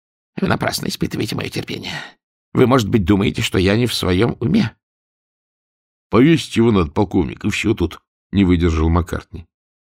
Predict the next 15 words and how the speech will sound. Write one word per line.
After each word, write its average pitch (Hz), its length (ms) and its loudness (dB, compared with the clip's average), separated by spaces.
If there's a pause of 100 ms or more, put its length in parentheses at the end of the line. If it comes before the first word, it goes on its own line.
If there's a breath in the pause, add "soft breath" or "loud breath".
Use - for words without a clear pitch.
(600)
«И 98 240 4
сравнять 87 560 0
с - 60 -6
землей 85 500 2
этот 85 240 -8
город, - 440 -8 (680)
спасти 110 420 2
который 101 380 4
любой 95 320 4
ценой, 110 340 -2
заметьте, 95 800 0 (160)
любой 101 720 4
ценой, 69 640 -6 (640)
ваш 90 440 -2
долг», — - 340 -12